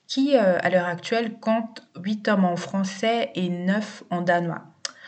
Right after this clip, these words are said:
Le premier d'entre eux étant Miséricorde, en français. Euh, et, et cette, euh, cette série de, de romans a été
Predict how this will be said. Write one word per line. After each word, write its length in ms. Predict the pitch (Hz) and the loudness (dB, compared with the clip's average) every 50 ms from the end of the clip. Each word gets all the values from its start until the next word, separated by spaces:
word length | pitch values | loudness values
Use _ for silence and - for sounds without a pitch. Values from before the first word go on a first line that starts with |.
| - - | -12 -4
Le 160 | - 190 185 180 | 0 2 2 2
premier 680 | 185 185 - 214 214 214 208 208 208 202 202 196 196 | 0 0 2 4 4 6 6 4 2 2 0 0 0
d'entre 380 | 185 180 175 170 170 - - 214 | 0 0 0 -2 -2 -4 -2 -2
eux 60 | 196 - | -2 -2
étant 560 | 170 175 170 - - 208 208 208 214 214 202 | -2 -4 -6 -6 -4 0 2 2 2 2 2
Miséricorde, 800 | - 190 180 165 160 165 160 160 160 - - 190 202 190 170 - - - | 2 0 0 0 0 -2 -2 -4 -4 -4 -4 -4 -4 -4 -8 -10 -14 -14
en 100 | - 180 | -12 -12
français. 440 | 156 - 170 165 - - 240 - - - - - - - - - - - - | -10 -8 -8 -8 -8 -8 -10 -10 -10 -14 -18 -18 -16 -16 -18 -18 -6 0 2
Euh, 400 | 180 180 180 175 175 170 170 165 - - | 4 4 4 4 4 2 2 2 0 -2
et, 360 | 170 180 180 180 180 165 156 | -2 -2 0 -2 -2 -2 -4
et 60 | 180 180 | -6 -6
cette, 580 | 180 - - 190 185 185 180 180 180 180 - | -6 -2 4 6 6 8 6 6 2 -2 0
euh, 560 | 180 175 170 170 170 165 165 165 165 165 190 | 2 2 4 4 2 2 0 0 0 -2 -2
cette 200 | 185 - 185 175 | -4 -6 -8 -8
série 260 | - - 196 196 269 254 | -6 -6 -4 -2 -2 -2
de, 360 | 208 185 180 175 170 170 165 | 0 -2 -2 -2 -2 -2 -2
de 100 | 160 175 | -2 -4
romans 500 | 170 175 180 175 185 202 240 294 254 - | -2 0 0 0 2 0 0 -2 -4 -4
a 160 | - 170 165 | 0 0 0
été 500 | 170 165 165 - 175 170 165 160 165 - | 0 0 -4 -6 -4 -4 -4 -4 -6 -8